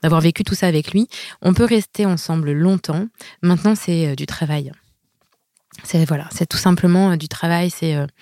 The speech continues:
c'est la compassion de voir que l'autre, il est, euh,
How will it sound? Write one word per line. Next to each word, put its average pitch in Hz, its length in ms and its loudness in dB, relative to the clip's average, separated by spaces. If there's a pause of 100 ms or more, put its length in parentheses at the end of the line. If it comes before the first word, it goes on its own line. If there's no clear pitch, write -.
(380)
c'est 165 300 0 (880)
la 190 140 4
compassion 208 800 2
de 180 100 2
voir 185 260 0
que - 100 -2
l'autre, 190 420 2
il 165 180 -2
est, 180 180 0
euh, 165 140 -2